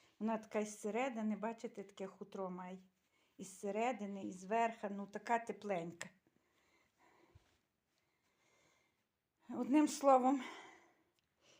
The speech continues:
такі покупочки. Ну, а оце, ну, не знаю, як, е, надіну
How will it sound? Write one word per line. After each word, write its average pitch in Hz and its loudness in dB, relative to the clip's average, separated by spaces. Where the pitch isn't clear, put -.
такі 240 -2
покупочки. 240 -4
Ну, 359 0
а 254 6
оце, 320 4
ну, 330 4
не 320 8
знаю, 262 6
як, 208 0
е, 214 -2
надіну 320 4